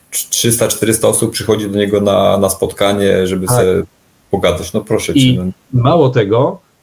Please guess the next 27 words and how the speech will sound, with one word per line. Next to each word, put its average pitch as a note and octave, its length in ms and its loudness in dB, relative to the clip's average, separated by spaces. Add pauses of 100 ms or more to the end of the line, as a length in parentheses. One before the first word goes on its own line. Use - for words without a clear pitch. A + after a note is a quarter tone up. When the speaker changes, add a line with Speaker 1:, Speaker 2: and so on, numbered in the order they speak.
(720)
Speaker 2:
te B2+ 140 0
trzysta, F3 320 -4
czterysta D3 460 -2
osób D3+ 240 -2
przychodzi, D3 380 0
bo C3+ 260 2 (120)
chce D#3+ 180 0
go D3 100 2
posłuchać, C#3+ 480 0
chce - 220 0
go C3+ 140 2
obejrzeć. B2+ 600 2
Speaker 1:
Tak. C#3 180 -6 (560)
Speaker 2:
Nie C#3+ 280 4
musi F3+ 280 2
zachęcać D3 480 2
żadnymi D3 320 2
konkursami, D3 840 0
żadnymi C#3 640 2
rozdawanymi C3+ 640 2
grami, C3+ 540 2 (420)
Speaker 1:
Mhm. E3+ 200 -2
Speaker 2:
co D#3 220 2
jest E3+ 380 0
stosowane D3 580 0
przez C3 200 0
innych, F#2 440 -8